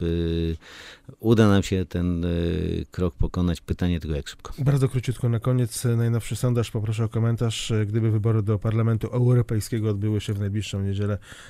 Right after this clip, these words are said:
Speaker 2: zwyciężyłoby Prawo i Sprawiedliwość z poparciem trzydzieści pięć i pół procent. Na drugim miejscu Koalicja Obywatelska, prawie dwadzieścia dziewięć procent, Wiosna,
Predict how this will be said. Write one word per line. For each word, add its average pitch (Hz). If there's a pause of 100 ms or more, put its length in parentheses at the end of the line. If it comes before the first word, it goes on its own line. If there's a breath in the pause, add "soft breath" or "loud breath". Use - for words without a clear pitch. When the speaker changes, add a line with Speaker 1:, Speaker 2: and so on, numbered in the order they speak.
(140 loud breath)
Speaker 2:
zwyciężyłoby 98
Prawo 95
i 90
Sprawiedliwość 92
z -
poparciem 92
trzydzieści 95
pięć 98
i 98
pół 101
procent. 92 (720 loud breath)
Na 98
drugim 101
miejscu 98
Koalicja 98
Obywatelska, 90
prawie 104
dwadzieścia 92
dziewięć 90
procent, 95
Wiosna, 98